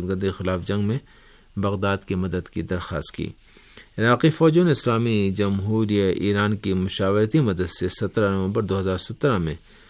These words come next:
داعش کے آخری اڈے شہر راوا کی آزادی اور داعش کی، اور داعش کے مقابلے میں فتح کا اعلان کر دیا اور شہر راوا کی آزادی کے بعد عملی طور پر عراق میں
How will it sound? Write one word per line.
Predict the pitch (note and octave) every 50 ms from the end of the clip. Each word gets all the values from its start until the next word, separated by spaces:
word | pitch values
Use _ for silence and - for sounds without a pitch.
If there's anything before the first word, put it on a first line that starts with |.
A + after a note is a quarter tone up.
| - - _ - -
داعش | - D#2+ F#2 G2+ A#2+ A#2+ A#2 -
کے | - G#2
آخری | F#2 F#2 - A2+ G#2+ G2
اڈے | F2+ F2 F2+ G2+ A2+ C3 D3+ D#3 - - - _ _ _ _ _
شہر | - - - - B2 A2+ A#2 G#2+ A2+ A2 G#2+ G2+ G2 - F#2 F#2+
راوا | G#2+ G#2+ G#2+ G#2+ A#2+ A#2
کی | A2 - - A#2+ A#2 A#2 - -
آزادی | - F#2+ G2 F#2+ G2 G2 G2 A2 C3
اور | C3+ A#2+ G#2 G2 F#2+ F2
داعش | E2+ - - F#2+ G2 G#2+ A2 G#2 - - -
کی، | - _ - G#2+ G#2 G#2 G#2 - - _ _ - - - - _ _
اور | F#2+ G#2
داعش | G#2+ A2+ A2+ B2 B2 -
کے | -
مقابلے | A#2+ A2 - A2 A2+ A#2 C#3 C#3+
میں | C3
فتح | - - A#2+ G#2+ A#2+
کا | A2+ A2 A2+ G2+
اعلان | F#2+ F#2+ G2 G#2+ A2+
کر | A2+ A#2+
دیا | A#2 A#2+ C3+ C#3+
اور | C3+ A#2+
شہر | G#2 - - G#2 G2 F#2+
راوا | F#2 F#2 F#2+ F#2+ A2+ A2+
کی | G#2 - G#2
آزادی | F#2 F2+ F2+ F#2+ F#2 F#2 G2+ F#2
کے | G2 F#2+
بعد | F#2+ G#2 A2+
عملی | A2+ G#2 F#2+ F#2 F#2 F#2
طور | - - F2+ G2
پر | - A2 G2 F2+
عراق | F2+ F#2 F#2+ - -
میں | A2+ A#2+